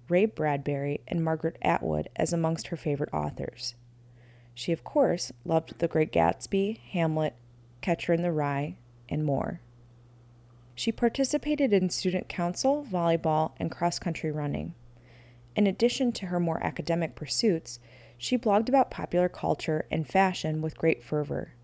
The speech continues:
But at the same time, she seemed to have an issue with self-promotion and commercialism. Her high school had a large Asian population, and yet she felt alone and often betrayed by her friends that ditched her for cooler ones.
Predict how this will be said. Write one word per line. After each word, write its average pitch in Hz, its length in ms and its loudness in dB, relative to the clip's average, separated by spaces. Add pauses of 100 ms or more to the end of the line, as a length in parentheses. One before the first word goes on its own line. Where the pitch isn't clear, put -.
(920)
But - 100 2
at 262 120 2
the 277 60 0
same 269 280 2
time, 247 400 2
she 233 180 -2
seemed 240 280 2
to 240 60 -4
have 220 140 0
an 196 100 4
issue 175 380 0
with 170 180 2
self-promotion 165 760 0
and 156 160 -4
commercialism. 156 880 -2 (1300)
Her 254 100 -4
high 311 140 2
school 370 280 0
had 247 120 4
a 220 80 8
large 180 420 4
Asian 160 320 2
population, 151 880 -2 (160)
and 214 140 2
yet 247 220 4
she 240 140 -4
felt - 260 2
alone 170 400 2
and 85 120 -2
often 170 280 0
betrayed 165 420 2
by 160 120 2
her 151 140 -2
friends 151 380 -2
that 165 180 0
ditched - 280 -2
her 165 160 4
for 165 200 -2
cooler 160 400 4
ones. 117 440 -4